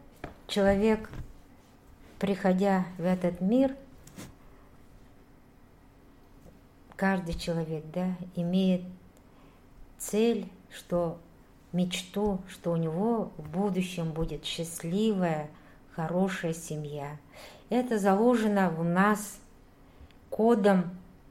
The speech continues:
человечества, жителей Земли, потому что каждый человек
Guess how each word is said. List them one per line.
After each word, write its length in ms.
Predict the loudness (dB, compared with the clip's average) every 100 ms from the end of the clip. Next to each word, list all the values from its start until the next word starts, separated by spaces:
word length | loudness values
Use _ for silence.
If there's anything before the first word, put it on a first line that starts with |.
| -20 -20 -20 -20 -14
человечества, 1000 | -2 2 4 4 0 -2 -12 -8 -4 -4 -6 -16 -20 -16
жителей 580 | -4 0 0 2 0 0
Земли, 480 | 0 0 2 4 4
потому 420 | 2 0 4 2
что 400 | 2 -2 -2 -2 -4 -18 -20 -20 -20 -10
каждый 380 | 2 2 2 -2
человек 520 | -4 -2 -2 -2 -4